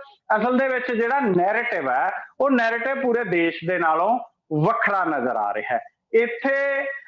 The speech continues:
ਆਮ ਆਦਮੀ ਪਾਰਟੀ ਦਾ ਆਭਾਰ ਹੋਣਾ, ਉਹ, ਉਹ ਵੀ ਤਾਂ ਮਤਲਬ ਇਸ ਰੂਪ ਦੇ ਵਿੱਚ ਹੈ ਨਾ ਕਿ ਆਮ ਆਦਮੀ ਪਾਰਟੀ, ਅਮ, ਦਾ ਆਭਾਰ ਇਸ ਕਰਕੇ ਹੋਇਆ ਕਿ ਲੋਕਾਂ ਨੇ ਭਾਜਪਾ ਤੋਂ ਵੀ ਅੱਕ ਗਏ, ਅਕਾਲੀਆਂ ਤੋਂ ਵੀ ਅੱਕ ਗਏ, ਕਾਂਗਰਸੀਆਂ ਤੋਂ ਵੀ ਅੱਕ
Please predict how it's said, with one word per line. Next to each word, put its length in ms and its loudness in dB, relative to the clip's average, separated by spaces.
ਆਮ 280 4
ਆਦਮੀ 240 0
ਪਾਰਟੀ 520 0
ਦਾ 100 0
ਆਭਾਰ 640 0
ਹੋਣਾ, 460 -2
ਉਹ, 240 4
ਉਹ 60 4
ਵੀ 140 4
ਤਾਂ 160 0
ਮਤਲਬ 320 -2
ਇਸ 260 0
ਰੂਪ 220 0
ਦੇ 120 -2
ਵਿੱਚ 260 -4
ਹੈ 80 2
ਨਾ 240 0
ਕਿ 500 2
ਆਮ 300 4
ਆਦਮੀ 320 0
ਪਾਰਟੀ, 920 0
ਅਮ, 480 -2
ਦਾ 100 4
ਆਭਾਰ 640 2
ਇਸ 320 2
ਕਰਕੇ 360 -4
ਹੋਇਆ 320 0
ਕਿ 140 -2
ਲੋਕਾਂ 440 -2
ਨੇ 300 -2
ਭਾਜਪਾ 380 0
ਤੋਂ 140 -2
ਵੀ 160 2
ਅੱਕ 160 -4
ਗਏ, 120 -2
ਅਕਾਲੀਆਂ 340 -2
ਤੋਂ 120 -2
ਵੀ 120 0
ਅੱਕ 160 -4
ਗਏ, 120 -2
ਕਾਂਗਰਸੀਆਂ 480 -2
ਤੋਂ 120 0
ਵੀ 80 2
ਅੱਕ 220 -2